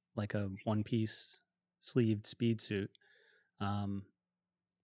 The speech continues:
and I'm trying to think of where, uh, what temperature are you starting to think, like, maybe there needs to be something else?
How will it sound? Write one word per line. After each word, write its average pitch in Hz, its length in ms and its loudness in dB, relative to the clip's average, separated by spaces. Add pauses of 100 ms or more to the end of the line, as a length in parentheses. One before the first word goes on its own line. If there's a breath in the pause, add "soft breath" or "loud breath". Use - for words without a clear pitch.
and 113 80 -2
I'm 110 80 0
trying 117 200 2
to 117 60 2
think 117 220 2
of 104 220 -2
where, 110 520 2
uh, 117 120 4
what 120 180 4
temperature 117 580 2
are 107 80 2
you 107 180 2
starting 110 340 2
to 104 60 -2
think, 113 280 0
like, 101 140 2
maybe 101 220 0
there 104 120 0
needs 104 220 0
to 113 60 -2
be 110 100 2
something 101 320 -2
else? - 360 -6